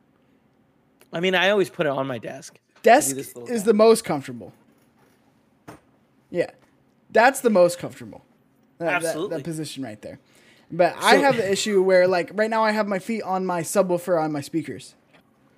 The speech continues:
Speaker 1: Sure.
Speaker 2: Not high enough. And then
Speaker 1: No, no,
Speaker 2: it's even
Speaker 1: doesn't do the
Speaker 2: lower
Speaker 1: job.
Speaker 2: on the, the Respawn chair. Like, yeah, they do a good job every once in a while, like the, the footrest,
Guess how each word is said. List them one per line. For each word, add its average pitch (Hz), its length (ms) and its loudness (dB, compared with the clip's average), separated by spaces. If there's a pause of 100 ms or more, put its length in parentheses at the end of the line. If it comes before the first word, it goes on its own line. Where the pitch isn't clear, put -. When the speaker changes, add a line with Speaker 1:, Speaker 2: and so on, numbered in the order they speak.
Speaker 1:
Sure. 160 260 -6 (1000)
Speaker 2:
Not 247 180 2
high 320 140 4
enough. - 340 -6 (340)
And 214 160 2
then 226 100 4
Speaker 1:
No, 165 200 0 (160)
no, - 80 -4
Speaker 2:
it's 226 160 2
even 254 200 4
Speaker 1:
doesn't 247 140 6
do - 0 -
the 277 60 10
Speaker 2:
lower 277 280 6
Speaker 1:
job. - 100 -6
Speaker 2:
on 220 300 2
the, 202 300 4
the 190 80 0
Respawn 220 460 0
chair. 202 380 -2 (200)
Like, 208 280 -2 (160)
yeah, 311 180 -2
they 339 140 -2
do 320 120 0
a 240 60 0
good 180 180 -2
job 180 280 2
every 160 160 -4
once 180 280 -6
in 185 40 -4
a 160 40 -2
while, 143 160 0
like 143 240 -8
the, 135 300 -6
the 131 100 -12
footrest, 143 600 -8